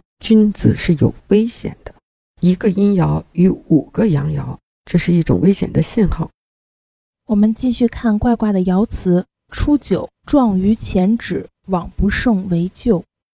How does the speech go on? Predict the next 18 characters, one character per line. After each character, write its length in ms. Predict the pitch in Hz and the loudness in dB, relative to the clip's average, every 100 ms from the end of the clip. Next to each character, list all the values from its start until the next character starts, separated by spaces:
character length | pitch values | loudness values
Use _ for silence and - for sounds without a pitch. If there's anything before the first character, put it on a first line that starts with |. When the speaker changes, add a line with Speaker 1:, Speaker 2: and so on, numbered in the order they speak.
| _ _ - | _ _ -10
Speaker 1:
初 180 | - 247 | -2 0
九 200 | - 156 | 0 -2
是 520 | - - 170 160 160 - | -4 2 4 4 2 -2
怪 160 | 240 | -2
卦 240 | 180 - 180 | 0 0 0
的 120 | 156 | -2
最 220 | - 226 | 0 0
下 220 | 180 196 | 0 -4
方， 340 | 160 - 185 196 _ _ _ _ | -4 -2 0 -2 _ _ _ _
它 160 | 196 196 | -2 -2
状 400 | - 269 247 185 | -2 0 0 0
以 160 | 135 - | -2 -4
前 400 | - - 160 185 | -4 0 2 0
指 240 | - - | -4 -4
是 180 | - 185 | 0 0
指 300 | - - - | -2 -10 -10
脚 380 | - 156 170 208 | -4 0 0 0
趾 280 | - - | 0 -4